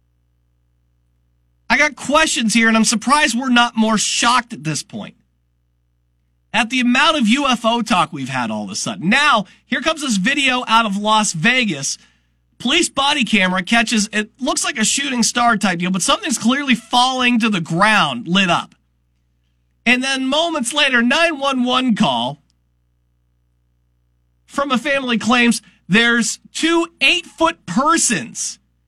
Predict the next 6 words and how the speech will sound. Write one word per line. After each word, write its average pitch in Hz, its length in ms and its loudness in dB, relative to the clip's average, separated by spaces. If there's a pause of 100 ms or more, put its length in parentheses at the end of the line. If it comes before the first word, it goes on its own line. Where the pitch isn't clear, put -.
(140)
in 359 240 0
their 330 180 2
backyard 233 880 0
with 190 320 -4
big 359 240 0
eyes 196 540 0